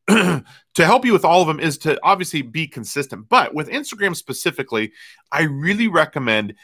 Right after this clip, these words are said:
that you have a business account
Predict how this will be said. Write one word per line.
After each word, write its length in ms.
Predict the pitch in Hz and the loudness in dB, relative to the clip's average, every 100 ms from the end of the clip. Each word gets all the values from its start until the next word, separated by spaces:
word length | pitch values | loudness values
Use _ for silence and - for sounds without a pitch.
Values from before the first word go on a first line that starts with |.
| _ - | _ -4
that 180 | 147 131 | -4 -2
you 160 | 139 | -4
have 560 | 123 - 143 139 143 127 - | -4 -4 0 2 0 -2 -4
a 200 | 127 120 | -2 -2
business 760 | 107 104 - 208 254 190 123 | -6 -8 2 2 2 -2 -4
account 540 | 110 - 98 92 92 | -6 -6 -2 0 -2